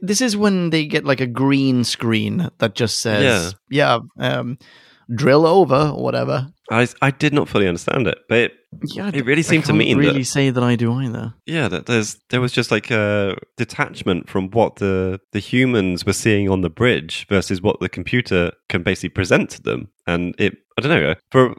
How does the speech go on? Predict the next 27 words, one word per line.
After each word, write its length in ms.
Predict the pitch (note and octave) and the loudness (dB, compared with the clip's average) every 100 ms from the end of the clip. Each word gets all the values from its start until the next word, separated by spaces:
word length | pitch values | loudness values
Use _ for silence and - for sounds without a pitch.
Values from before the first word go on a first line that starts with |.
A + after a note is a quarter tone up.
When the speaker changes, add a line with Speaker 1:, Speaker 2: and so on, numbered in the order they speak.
| _ | _
Speaker 2:
the 80 | B2+ | -6
briefest 460 | A#2+ G#3 F#3+ C#3+ - | -2 0 0 -2 -4
of 80 | - | -2
seconds, 360 | - - E2+ | -4 -2 -2
I 120 | E2+ | 0
thought, 340 | E2 G2+ F2+ - - | 0 2 2 0 0
"Oh, 240 | A2 F2 | 0 2
is 140 | F2 | -2
there 100 | F#2 | -2
gonna 160 | F#2 F#2 | -2 -4
be, 160 | F2+ F2 | -2 -2
like, 220 | E2+ - | -2 0
a 280 | F2 E2 E2+ _ - - | 0 2 -2 _ -20 -20
runaway 520 | - G2 F#2 F2 E2+ - | -4 0 2 2 0 0
A 200 | E2+ E2 | -2 0
I 240 | E2+ C3 | 0 0
element 360 | G2 C#2+ D2 C#2+ | 0 0 -4 -6
to 100 | - | -10
this 400 | D#2 C#2 - - - | -6 -6 -6 -14 -10
that's 220 | F#2 - | -8 -8
gonna 220 | - G2+ | -6 -6
be, 380 | D2+ F2+ E2 D#2+ _ | -6 -8 -10 -12 _
Speaker 1:
Right, 300 | B2 A2 C#3+ | -6 -2 -2
Speaker 2:
it's 260 | A3+ B2+ A2 | 0 -2 0
gonna 140 | - | -2
Speaker 1:
exactly. 20 | |
Speaker 2:
start 360 | G2 F#2+ D#2+ - | -2 0 0 -2